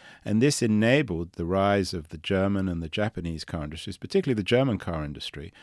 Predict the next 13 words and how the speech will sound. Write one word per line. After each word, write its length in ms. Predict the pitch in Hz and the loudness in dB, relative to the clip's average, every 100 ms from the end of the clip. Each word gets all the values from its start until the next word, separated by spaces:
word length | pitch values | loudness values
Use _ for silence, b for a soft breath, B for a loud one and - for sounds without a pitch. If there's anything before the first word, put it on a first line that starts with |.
| B - | B -14
which 140 | - | -4
kind 160 | - 120 | -2 0
of 60 | 92 | 0
re-engineered 1120 | 98 120 143 120 98 101 95 110 98 80 - | 4 6 6 6 4 2 2 4 2 0 -4
the 120 | 95 | 2
American 340 | 95 104 98 92 | 4 4 2 -2
car 240 | - 92 | 0 0
industry 400 | 82 85 - 95 | 0 -4 0 2
and 160 | 95 90 | 2 2
focused 420 | 110 104 101 - | 2 2 0 4
on 300 | 98 95 95 _ | 6 6 4 _
safety. 640 | - - 160 151 - 80 85 | -6 2 2 2 0 -2 0
Now, 280 | 101 107 | 0 0